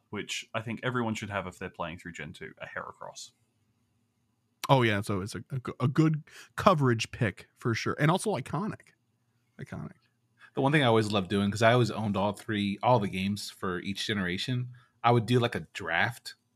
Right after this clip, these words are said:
Speaker 3: of, I would draft, like, for the first pick, I would pick the starter and then just try to get my favorite Pokemon from each generation. That was always kinda how I kept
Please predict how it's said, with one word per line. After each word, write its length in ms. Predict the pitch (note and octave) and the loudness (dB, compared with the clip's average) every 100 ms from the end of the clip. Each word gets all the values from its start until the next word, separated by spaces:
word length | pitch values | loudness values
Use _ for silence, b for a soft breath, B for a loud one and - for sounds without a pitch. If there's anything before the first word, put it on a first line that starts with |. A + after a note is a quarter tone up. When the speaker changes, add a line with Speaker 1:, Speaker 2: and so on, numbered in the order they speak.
| _ | _
Speaker 3:
of, 480 | G2+ F#2+ F#2 F2 - - | -2 -2 -2 -8 -10 -4
I 60 | |
would 100 | G2+ | -2
draft, 320 | F#2+ G#2 G2+ F#2+ | 0 0 0 -2
like, 240 | F#2 - | -6 -6
for 100 | - | -4
the 80 | A2 | 0
first 380 | - D#3+ - - | 6 8 6 4
pick, 240 | D#3+ C#3+ | 4 6
I 80 | A2 | 4
would 160 | A2 | 4
pick 160 | B2+ B2 | 0 -2
the 60 | A#2 | -2
starter 520 | - B2+ B2+ A2+ G2+ | 2 6 6 6 4
and 120 | F#2+ | 4
then 140 | G2 G2 | 2 0
just 180 | G2 - | -2 -2
try 160 | A2 | -2
to 220 | G2 F2+ - b b b | -2 -6 -10 b b b
get 220 | A#2 - | -2 -2
my 80 | G2+ | -4
favorite 260 | A2+ G#2+ | 0 0
Pokemon 360 | G2 G#2 G#2+ G#2 | -2 -4 -4 -4
from 100 | G2+ | -2
each 140 | G2+ - | -4 -2
generation. 560 | G2 F#2 G2 - G#2+ A#2+ | -4 -4 -4 -4 -4 0
That 100 | G#2+ | 0
was 100 | G#2 | 0
always 220 | G2 F#2 | -2 -4
kinda 340 | - F#2+ F#2 - | -6 -6 -6 -4
how 100 | G2 | -4
I 60 | |
kept 320 | F2 F#2 - | -4 -8 -10